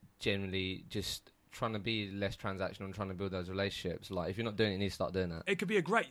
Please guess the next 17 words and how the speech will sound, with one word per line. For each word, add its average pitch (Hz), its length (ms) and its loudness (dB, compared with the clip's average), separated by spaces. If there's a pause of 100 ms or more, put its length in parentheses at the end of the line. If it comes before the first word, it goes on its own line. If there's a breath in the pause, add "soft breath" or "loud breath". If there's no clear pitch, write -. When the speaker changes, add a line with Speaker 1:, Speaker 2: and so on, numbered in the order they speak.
Speaker 2:
recruitment 165 560 -2
still 185 300 0
can 196 240 0
be 120 200 -4
a 123 100 -4
fantastic 131 600 -8
career, 135 280 -4
and 120 100 -6
it 131 100 -6
is 143 140 -4
a 131 60 -4
great 120 260 -4 (240)
career 120 260 -4
for - 80 -10
Speaker 1:
Yeah, 110 120 4
Speaker 2:
someone. 95 140 4
Speaker 1:
yeah. 95 120 2